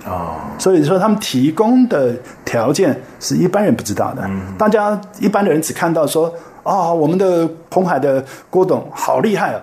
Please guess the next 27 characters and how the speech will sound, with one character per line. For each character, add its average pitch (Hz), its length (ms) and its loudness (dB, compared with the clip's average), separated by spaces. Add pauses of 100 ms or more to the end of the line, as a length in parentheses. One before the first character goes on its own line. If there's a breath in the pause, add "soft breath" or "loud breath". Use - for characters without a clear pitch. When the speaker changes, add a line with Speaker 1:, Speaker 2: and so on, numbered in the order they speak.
(260 loud breath)
Speaker 2:
他 180 100 -2
到 190 100 2
威 196 80 2
斯 196 120 -2
康 196 160 0
星 190 280 -2
去 170 580 0
创 180 240 -2
造 180 140 2
了 135 240 0 (240)
一 185 80 0
百 156 140 0
万 180 120 2
的 160 80 2
就 180 140 2
业 165 80 2
机 165 160 -2
会， 175 240 0 (380 loud breath)
那 190 240 0
川 208 180 0
普 196 80 2
也 180 140 2
很 131 100 0
开 170 160 0
心。 170 260 -2 (360 loud breath)
可 160 100 2
是 226 340 0